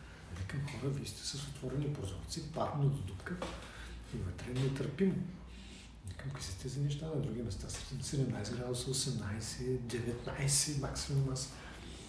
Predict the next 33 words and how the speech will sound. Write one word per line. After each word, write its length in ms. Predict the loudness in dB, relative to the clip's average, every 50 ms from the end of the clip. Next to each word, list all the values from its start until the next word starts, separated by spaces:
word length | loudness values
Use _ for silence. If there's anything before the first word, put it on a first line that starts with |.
| -12 -12 -10 -6 -4 -4
с-, 200 | -2 0 0 0 0 0 -2 0
студувах 840 | -2 -2 -2 0 0 2 6 8 10 10 10 8 4 -2 -4 -8 -10 -12 -12 -12 -12 -12 -12 -14 -14 -14 -12 -6 0
не, 220 | 2 2 4 4
на, 320 | 4 2 4 2 2 2 2 0 0 -2 -2 -2
на, 180 | -2 -2 -2 -2
на, 300 | -2 -2 -2 -2 -2 -4 -4 -4 -4 -6 -6
в, 320 | -8 -10 -12 -12 -6 -2 -2 -2 0 0 -2 0 2
по 80 | 2
време 200 | 4 6 8 8
на 100 | 8 8
ваканцията 480 | 8 6 6 4 4 2 0 0 -2 -2
в 300 | -2 -4 -8 -8 -6 -6 -4 -2
Парижка 300 | 0 2 2 2 2 2
консерватория. 580 | 0 0 0 0 -4 -6 -6 -6 -4 -4 -4 -4 -4 -6 -10 -12 -14 -14 -14 -14 -6
Класните 420 | -4 -2 -2 0 0 -2 -2 -2
стаи, 260 | -4 -4 -4 -4 -4 -4 -6
които 180 | -6 -8 -10
са 100 | -8 -6
огромни, 400 | -6 -4 -4 -4 -2 0 -2 -2 -2 -4 -10 -12 -14 -16 -14 -14 -14 -14 -14 -14 -14 -14 -14 -14 -16 -16 -16 -14
са 200 | -12 -10 -6 -2 -2
на 60 | 0
седемнайсет 520 | 0 0 2 2 2 2 2 2 0 -2 -2
градуса. 300 | -4 -6 -6 -10 -10 -10
Седемнайсет 440 | -10 -8 -6 -4 -4 -4 -4 -4 -4
градуса, 340 | -2 -2 -2 -4 -6 -4 -4 -4
ако 120 | -4 -4 -4
човек 220 | -2 -2 0 0
седне 240 | 0 0 2 2 0 0 -2 -4
цял 180 | -4 -4 -2
ден, 200 | -2 -2 -2 0 0 0 0 0 -2 -6 -4 -6 -6 -6 -8 -10 -12 -14 -14 -12 -12 -8 -6
е 40 | -6
доста 200 | -4 -4 0 0
хладничко. 440 | 2 2 2 2 2 0 -2 -4 -8